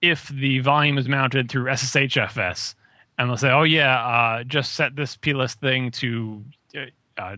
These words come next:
disable safe, save heuristics, whatever, and it will cha-, go back to the old way." Like, I didn't ask them for that option. I didn't even know it existed. When I said, "Hey, uh, I,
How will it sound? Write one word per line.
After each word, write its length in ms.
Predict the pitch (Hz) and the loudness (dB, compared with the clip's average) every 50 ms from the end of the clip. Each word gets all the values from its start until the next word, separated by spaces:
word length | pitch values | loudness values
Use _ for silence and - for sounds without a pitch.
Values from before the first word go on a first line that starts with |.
| 107 113 | -14 -6
disable 680 | 135 151 139 - - 143 143 135 135 135 135 131 127 120 | -2 -2 -2 0 0 0 0 2 2 2 2 2 0 -2
safe, 440 | - - - 143 127 120 - - - _ _ _ _ _ _ | -4 -2 0 0 0 0 -2 -8 -18 _ _ _ _ _ _
save 480 | - - - 147 135 127 127 127 123 127 135 - _ _ _ _ _ _ _ _ _ _ - | -12 -4 0 0 2 2 2 0 -4 -6 -12 -18 _ _ _ _ _ _ _ _ _ _ -8
heuristics, 600 | - 131 120 131 127 - - 139 113 - - - | -4 -2 -2 -2 -2 -2 -4 -6 -6 -6 -6 -4
whatever, 420 | 127 127 135 135 120 117 113 120 | 0 2 2 2 2 0 -2 -2
and 220 | 117 127 113 107 117 | -2 -2 -2 -2 -2
it 100 | 120 123 | -2 -2
will 240 | 117 113 113 113 107 120 - _ - - _ _ | 0 0 0 -2 -2 -6 -14 _ -20 -20 _ _
cha-, 240 | - - 143 131 - - | -2 0 0 0 0 0
go 120 | - 131 127 | 0 2 2
back 180 | 120 113 113 | 2 2 0
to 80 | - 107 | -2 -4
the 100 | 101 98 | -4 -4
old 180 | 92 95 92 | -4 -4 -6
way." 140 | 90 - - - - _ _ _ _ _ _ 127 | -8 -12 -16 -18 -20 _ _ _ _ _ _ 0
Like, 160 | 131 123 - - | 0 0 0 0
I 100 | 139 175 | 0 2
didn't 200 | 214 196 135 - | 2 2 2 2
ask 300 | 156 147 160 156 - - | 2 2 2 2 -2 -4
them 360 | - 156 143 139 131 127 120 120 | -2 0 2 2 2 0 -2 -4
for 140 | - - | -4 -2
that 140 | 135 131 117 | 0 2 4
option. 260 | 120 131 135 - 151 | 4 2 2 2 2
I 20 | 147 | 2
didn't 100 | 151 160 | 2 2
even 120 | 156 160 | 2 2
know 100 | 156 156 | 4 4
it 80 | 156 151 | 4 4
existed. 380 | 151 143 185 170 - 139 113 | 2 2 2 2 2 0 0
When 80 | 113 117 | 0 0
I 40 | 120 | 0
said, 200 | - 139 135 131 | 2 2 4 4
"Hey, 220 | 151 139 123 117 - - - - - _ _ - 123 | 4 4 2 0 -4 -12 -20 -20 -20 _ _ -4 -2
uh, 480 | 113 104 107 107 104 - - - - - | 0 0 0 -2 -4 -6 -6 -8 -6 -4
I, 140 | - - - | -2 -2 -2